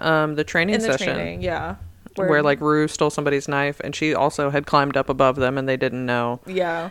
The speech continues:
Speaker 1: And Katniss
Speaker 2: Katniss
Speaker 1: was
Speaker 2: was
Speaker 1: like,
Speaker 2: like, "Game, respect,
Speaker 1: "Ah,
Speaker 2: game."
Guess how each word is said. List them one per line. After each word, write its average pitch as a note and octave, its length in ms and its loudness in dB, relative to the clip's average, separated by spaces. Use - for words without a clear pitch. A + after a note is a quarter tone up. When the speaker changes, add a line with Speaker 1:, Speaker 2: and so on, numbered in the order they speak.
Speaker 1:
And C#3 400 0
Katniss C#3+ 160 4
Speaker 2:
Katniss F3+ 200 4
Speaker 1:
was D3+ 120 -2
Speaker 2:
was - 40 -6
Speaker 1:
like, E3 340 2
Speaker 2:
like, G4 100 4
"Game, F4 200 8
respect, D#4+ 320 6
Speaker 1:
"Ah, D#4 40 2
Speaker 2:
game." F#3 400 0